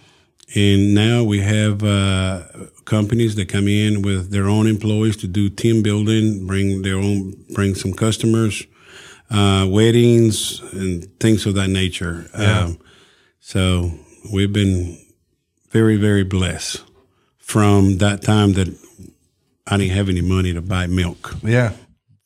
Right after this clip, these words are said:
Speaker 2: Going from not enough money to buy milk to buying Soggy Bottom. <laughs> Well, that's incredible. What, um, what's the biggest deer that you've shot there?
Speaker 1: Right now, this is the year.
Speaker 2: This is the
Speaker 1: Uh,
Speaker 2: year?
Speaker 1: somebody shot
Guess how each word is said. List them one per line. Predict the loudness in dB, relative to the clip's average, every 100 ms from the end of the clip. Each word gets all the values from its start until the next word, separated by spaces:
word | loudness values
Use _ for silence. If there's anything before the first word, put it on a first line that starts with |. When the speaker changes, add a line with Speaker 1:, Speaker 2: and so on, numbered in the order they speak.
| -10
Speaker 2:
Going | -4 -4 -4
from | -2
not | -2 0
enough | -2 -2
money | -2 -4
to | -2
buy | -4 -2
milk | -2 -4 -6
to |
buying | -4 -2 -2
Soggy | -4 -4 -4
Bottom. | -2 -2 -2 -2
<laughs> | -4 -4 -14 -20 -20 _ _ -18 -12 0 0 2 0
Well, | 0
that's | 0 -2 -2
incredible. | 0 2 4 4
What, | 4 4
um, | 4 4 0 -4 -16 -14 -10 -10 -12 _ -2
what's | 0
the | 2
biggest | 2 2 2
deer | 2 4 4 2 0
that | -2
you've | 2 0
shot | 2 2 2 0
there? | 0 0 -2 -8 _ _ _ _ _ _ _ -20 -20 -20 _ _ -16 -2
Speaker 1:
Right | 2 4 4
now, | 4 4 4
this | 2 2
is | 0 2
the | 4
year. | 4 2 -4 -16 _ -4
Speaker 2:
This | 2
is |
the |
Speaker 1:
Uh, | 6 6
Speaker 2:
year? | 6
Speaker 1:
somebody | 4 2 4 4 2 0
shot | -2 -2 0 0